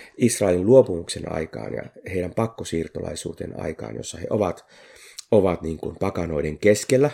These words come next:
joka mainitaan jakeessa kaksikymmentäyksi tässä Mooseksen laulussa vielä erikseen myöskin, niin siinä, tässä, tässä kohdassa niin kuin oikeastaan teroitetaan sitä, että,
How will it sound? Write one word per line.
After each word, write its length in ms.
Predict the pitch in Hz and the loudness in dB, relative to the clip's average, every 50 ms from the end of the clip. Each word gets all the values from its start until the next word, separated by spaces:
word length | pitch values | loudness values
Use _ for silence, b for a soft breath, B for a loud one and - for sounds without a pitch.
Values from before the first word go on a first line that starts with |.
| - - | -2 -8
joka 180 | - - - 78 | -8 -8 -6 -8
mainitaan 600 | - - - - - - - - - 113 120 - - | -8 -8 -8 -8 -10 -8 -8 -6 -6 -6 -6 -8 -10
jakeessa 400 | - - - - - - - - | -12 -12 -8 -8 -8 -6 -8 -10
kaksikymmentäyksi 880 | - - - - - - - - - - - - - - 117 - - - | -10 -12 -14 -14 -14 -10 -10 -10 -10 -8 -8 -6 -4 -4 -4 -4 -8 -16
tässä 220 | - 156 - - 139 | -14 -14 -10 -8 -6
Mooseksen 520 | 135 135 135 131 - _ - - 143 135 | -4 -4 -4 -4 -6 _ -8 -8 -6 -6
laulussa 420 | 139 131 135 139 139 131 - 123 | -4 -6 -6 -6 -8 -8 -10 -8
vielä 260 | 113 123 120 127 139 B B B B B B _ _ - | -6 -4 -2 -2 -4 B B B B B B _ _ -10
erikseen 560 | - 92 104 107 - - 151 147 151 156 147 - | -6 -4 -4 -4 -2 2 4 4 4 4 0 -4
myöskin, 500 | - - 113 131 151 - - 208 208 - B B B B B B B B B B B B B | -4 -4 -2 -2 -4 0 0 0 0 0 B B B B B B B B B B B B B
niin 200 | - - 120 117 | -2 0 2 2
siinä, 340 | 113 - 185 190 180 170 - - _ _ _ | 2 2 0 2 2 -2 -2 -4 _ _ _
tässä, 300 | - 175 175 170 - 147 | -2 -2 -2 -2 -4 -6
tässä 460 | - _ _ - 226 233 - - 185 | -8 _ _ 2 2 2 2 0 -4
kohdassa 480 | - - 131 127 123 104 104 - - 104 | 2 2 2 2 2 -2 -6 -4 -6 -6
niin 140 | 101 95 - | -6 -6 -8
kuin 280 | 98 92 92 85 - _ _ _ - - | -8 -10 -10 -10 -14 _ _ _ -6 -6
oikeastaan 500 | 113 - 117 107 - - 104 101 92 - - | -6 -4 -4 -8 -6 -6 -8 -8 -8 -4 2
teroitetaan 760 | 127 131 123 120 110 95 85 - 82 - - 85 80 78 80 | 2 2 4 4 0 -2 -2 -4 -10 -12 -10 -12 -10 -10 -10
sitä, 400 | - - 87 - - 85 78 78 | -12 -12 -14 -12 -14 -14 -14 -14
että, 300 | - - _ _ - | -16 -18 _ _ -18